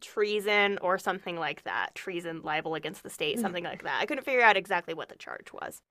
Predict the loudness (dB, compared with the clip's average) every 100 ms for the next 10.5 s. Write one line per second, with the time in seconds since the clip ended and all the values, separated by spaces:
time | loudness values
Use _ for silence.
0 | _ _ 4 8 10 8 4 0 2 4
1 | 4 6 6 4 0 2 2 0 -4 -4
2 | -8 -10 -8 -8 -8 -8 2 4 4 4
3 | 6 6 4 4 0 -2 -8 -12 -14 0
4 | 2 4 6 6 4 -2 2 4 4 4
5 | 6 8 8 6 2 -2 _ -20 -14 6
6 | 8 8 6 2 0 2 4 4 2 -2
7 | 2 4 4 2 4 2 2 0 0 -2
8 | -2 -6 -8 -12 -10 -10 -14 -8 -8 -8
9 | -16 0 0 0 -20 -20 -18 10 10 12
10 | 10 12 10 6